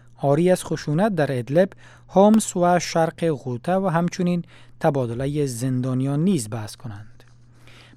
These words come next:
برخی دیپلمات‌های غربی ادعا دارند که روسیه تلاش دارد تا با برگزاری مذاکرات آستانه، مذاکرات صلح سوریه با رهبری ملل متحد را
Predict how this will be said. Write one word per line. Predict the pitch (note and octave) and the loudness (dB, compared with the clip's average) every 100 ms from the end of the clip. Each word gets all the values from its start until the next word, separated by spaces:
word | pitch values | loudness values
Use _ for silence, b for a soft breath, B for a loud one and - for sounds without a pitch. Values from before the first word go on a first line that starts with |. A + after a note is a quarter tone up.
| - | 0
برخی | D3 E3+ | 0 0
دیپلمات‌های | D#3 D3+ D#3 D#3 - D#3+ D#3+ | -2 0 0 0 0 -2 0
غربی | C#3+ D3+ D3+ E3 | 2 0 2 2
ادعا | D#3+ E3+ | 2 2
دارند | F3 F3 F3 | 2 2 0
که | - E3+ | 0 -2
روسیه | D#3 D#3 - F3 | 0 -4 -2 -2
تلاش | D#3+ D#3 G3 F#3+ | -2 2 0 2
دارد | G3 G3+ - B B B B | 2 2 0 B B B B
تا | - A3+ | 6 6
با | F#3 F#3+ F#3+ | 8 8 8
برگزاری | E3 D3 C3 B2+ C3 D#3 | 6 2 -2 -2 -2 0
مذاکرات | D3+ C3 B2+ C3+ B2 B2+ | -2 -2 -6 -6 -8 -6
آستانه، | A#2+ A#2+ - A#2+ B2+ F#3+ | -6 -8 -8 -6 -2 2
مذاکرات | A3 F#3 E3 E3 E3+ F3+ | 2 2 0 0 -2 -2
صلح | E3+ E3 D3 C#3+ | -4 -4 -4 -4
سوریه | - C3+ B2 D3 G#3 | -6 -8 -4 0 2
با | F#3 F3 F3+ | 4 4 4
رهبری | E3+ B2+ C#3+ C#3 | 2 -2 -6 -4
ملل | C3 B2+ A#2+ | -4 -4 -6
متحد | A#2 A2 C3+ E3 D#3+ | -8 -8 -4 -2 -2
را | G#2+ | -6